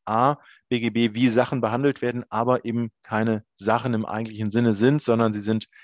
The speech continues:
Lebewesen und dementsprechend, äh, unter diesem Tierschutzaspekt, ähm, kann man als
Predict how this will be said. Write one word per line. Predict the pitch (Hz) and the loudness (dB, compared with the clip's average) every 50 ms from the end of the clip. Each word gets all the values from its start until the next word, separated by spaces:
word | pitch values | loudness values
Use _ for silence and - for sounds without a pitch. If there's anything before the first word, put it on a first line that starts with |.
| _ _ | _ _
Lebewesen | - 107 120 131 127 127 113 120 120 120 110 113 110 | -2 0 0 0 0 -2 -2 0 0 0 0 -2 -4
und | 107 - - - - - | -4 -6 -10 -10 -6 -4
dementsprechend, | 107 107 107 101 - - - - 101 98 - 104 101 - - _ - - - - - _ _ _ _ - | -2 0 -2 -2 -4 -6 -6 -6 -4 0 0 0 0 -2 -6 _ -20 -20 -20 -20 -20 _ _ _ _ -6
äh, | |
unter | - 104 107 101 - 104 117 98 | -2 0 0 0 0 -2 -2 -2
diesem | 104 95 101 95 - | 0 -2 -2 -2 -4
Tierschutzaspekt, | - - 139 143 139 - 127 120 - - - 123 - 104 104 - - - 110 104 - - - - - - - - - _ _ _ _ | 0 2 2 2 4 2 2 0 0 -2 -6 -6 -6 -6 -8 -8 -4 -4 -4 -4 -4 -10 -20 -20 -20 -20 -20 -20 -20 _ _ _ _
ähm, | - 101 101 101 104 | -4 -2 0 -2 -2
kann | - - 113 110 | -2 -4 0 2
man | 110 110 107 107 | 2 2 2 2
als | - - 101 101 - - - - | 0 -2 -4 -4 -4 -6 -8 -10